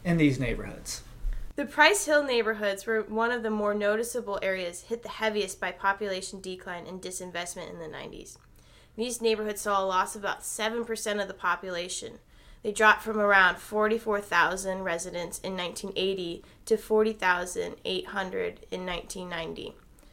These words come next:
Speaker 2: The decline through the nineties was even greater. The population further declined by eleven percent, down to just thirty-six thousand three hundred and eighty-eight residents.
Speaker 1: The trend of white flight continued to change the demographics of blue-collar workers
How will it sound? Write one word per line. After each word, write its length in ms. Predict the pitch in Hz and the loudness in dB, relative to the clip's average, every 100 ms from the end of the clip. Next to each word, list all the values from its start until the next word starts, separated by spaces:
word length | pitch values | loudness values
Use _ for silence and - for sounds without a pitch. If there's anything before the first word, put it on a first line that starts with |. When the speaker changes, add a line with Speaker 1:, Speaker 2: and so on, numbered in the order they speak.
| - | -6
Speaker 2:
The 100 | - | -2
decline 500 | 214 269 277 240 202 | 0 0 2 4 4
through 120 | 208 208 | 2 -2
the 100 | 190 | 0
nineties 480 | 180 180 180 180 | 0 -2 -4 -6
was 160 | 190 190 | -8 -6
even 280 | 240 233 196 | 0 0 0
greater. 540 | 185 190 202 143 - - - - | 0 2 4 2 -2 -12 -14 -12
The 80 | |
population 720 | 214 226 226 240 214 208 208 | 2 4 6 4 2 0 -4
further 360 | 202 - 220 254 | -4 2 2 2
declined 480 | 202 202 185 175 180 | -2 -2 -2 -2 -2
by 140 | 165 | -4
eleven 400 | 160 196 233 269 | 0 0 2 0
percent, 520 | - 202 - 214 185 - - - - | -4 -8 0 0 0 -4 -18 -14 2
down 200 | 214 247 | 4 4
to 100 | 214 | 2
just 240 | 214 - | 0 4
thirty-six 500 | 226 277 277 254 - | 4 4 0 -4 -4
thousand 520 | 208 202 202 185 190 | 4 6 6 0 -8
three 180 | 208 214 | -4 -2
hundred 320 | 214 214 190 | -2 -2 -4
and 100 | 170 - | -6 -6
eighty-eight 480 | 185 185 175 170 - | -4 -4 -4 -4 -2
residents. 720 | 165 165 - - - - - - - - - - | -4 -4 -8 -12 -12 -14 -16 -20 -20 -20 -18 0
Speaker 1:
The 100 | 156 | 2
trend 320 | 151 190 185 | 2 4 6
of 140 | 165 131 | 6 8
white 260 | 147 156 | 8 6
flight 360 | - 135 127 127 | 4 2 2 0
continued 420 | 151 135 151 139 | -4 -2 -2 0
to 100 | 147 | 0
change 460 | 139 - 151 131 123 | 0 2 2 2 0
the 60 | |
demographics 800 | 120 131 127 123 120 131 120 - | 0 0 2 2 2 0 -4 -2
of 140 | - 117 | -2 0
blue-collar 800 | 135 180 180 - 165 160 165 165 | 4 4 4 0 6 8 8 6
workers 600 | 143 123 - 107 110 | 4 2 0 -4 -6